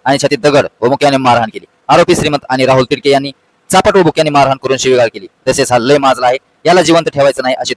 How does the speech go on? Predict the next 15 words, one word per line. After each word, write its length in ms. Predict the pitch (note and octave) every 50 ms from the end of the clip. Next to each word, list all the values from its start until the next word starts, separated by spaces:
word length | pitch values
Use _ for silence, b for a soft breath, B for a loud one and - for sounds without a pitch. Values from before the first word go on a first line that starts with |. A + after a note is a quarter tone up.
| -
धमकी 200 | C#3 D3 C3+ D#3
देखील 220 | C3+ B2+ - G#2+ F2+ _ _ _ _ _ _ _
देत 160 | C3+ F3+ F3+ -
होता. 180 | B2+ A2+ - D#2+ - _ _ _ _ -
या 140 | B2+ D#3 D3
प्रकरणी 420 | - C#3 C3+ - C3+ B2+ C#3 D3 - _ _ _ _ - A#2
धारूर 240 | D3 E3 F#3 G3+ G3
पोलीस 320 | - E3 D#3 D#3 D#3+ -
ठाण्यात 220 | - C3+ C3+ C3 - -
गुन्हा 180 | C3+ C#3 C#3
दाखल 240 | C3 B2 - B2 B2+ - _ _ _ _ -
करण्यात 240 | C#3+ C#3+ D3 -
आला 140 | - - C3+
असून 220 | B2 A#2+ - A2 G2 - -
पुढील 180 | D#3 D#3 D3+